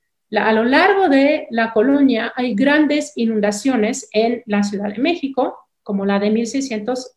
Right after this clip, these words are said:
veintinueve, ¿no? Eh, ese no es, este es sencillamente otra representación de cómo se va reduciendo, reduciendo el lago, ¿no? Entonces hay una tras otra inundaciones, ¿no? Em,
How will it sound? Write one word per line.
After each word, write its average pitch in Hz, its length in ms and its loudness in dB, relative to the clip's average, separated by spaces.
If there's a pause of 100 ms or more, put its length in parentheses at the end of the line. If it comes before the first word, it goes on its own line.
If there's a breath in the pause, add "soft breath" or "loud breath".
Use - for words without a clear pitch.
veintinueve, 233 880 0 (100)
¿no? - 380 -2 (440 soft breath)
Eh, 220 600 0
ese 202 180 -8
no 180 140 -4
es, 254 320 -6
este 208 220 -16
es 202 120 -14
sencillamente 202 540 0
otra 190 260 2
representación 226 640 0
de 214 140 0
cómo 214 240 -2
se 208 160 -2
va 196 160 0
reduciendo, 190 580 -2
reduciendo 175 760 -10
el 185 140 -2
lago, 247 360 0 (400 loud breath)
¿no? 311 180 0
Entonces 349 400 0
hay 339 140 4
una 359 400 4
tras 277 240 0
otra 294 460 0
inundaciones, 247 960 0
¿no? 262 240 -2 (340 loud breath)
Em, 226 600 2